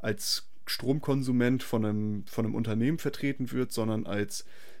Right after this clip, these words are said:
als Gesellschaftsmitglied von einer Interessensvereinigung. Ob das jetzt ein Häuserblock ist oder ob das,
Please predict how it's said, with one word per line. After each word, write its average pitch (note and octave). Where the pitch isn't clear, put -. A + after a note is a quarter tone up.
als A2+
Gesellschaftsmitglied A#2+
von A2+
einer G#2
Interessensvereinigung. A2
Ob -
das A#2
jetzt -
ein G#2+
Häuserblock B2+
ist A#2
oder G#2
ob -
das, G#2+